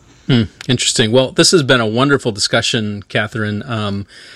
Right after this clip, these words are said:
I think at this point, I would love to have you share where we can find you and sort of the places you hang out the most. So people who've heard you speak and talk a little bit about your history and what you're doing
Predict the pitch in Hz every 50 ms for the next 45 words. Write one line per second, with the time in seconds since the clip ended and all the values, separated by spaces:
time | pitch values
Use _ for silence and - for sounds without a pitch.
0 | - _ - - 123 - 170 156 - 120 - 147 147 - - - 151 135 127 -
1 | - 135 131 123 123 110 110 117 120 135 - - - - - 120 110 95 92 123
2 | 117 113 107 - 117 107 - - - - 123 117 113 110 107 104 110 117 123 123
3 | 117 110 - 110 98 - - - 104 107 113 123 123 151 160 160 143 120 107 104
4 | - - - 127 110 101 104 110 98 - - 117 120 - - 110 95 107 107 107
5 | 95 113 113 110 110 110 113 110 - - 101 101 104 113 143 175 - - - -
6 | - - - - - - - - _ - - - 110 - - 127 120 - 117 107
7 | 110 104 - - 123 117 107 107 110 104 104 101 92 - - - - 113 107 -
8 | 113 101 101 - - 110 107 104 - 110 107 107 104 101 104 101 98 107 104 104
9 | - - 101 - - 147 - - - 131 127 123 120 117 110 104 104 107 - 113
10 | 117 - - 107 101 127 131 127 113 101 104 104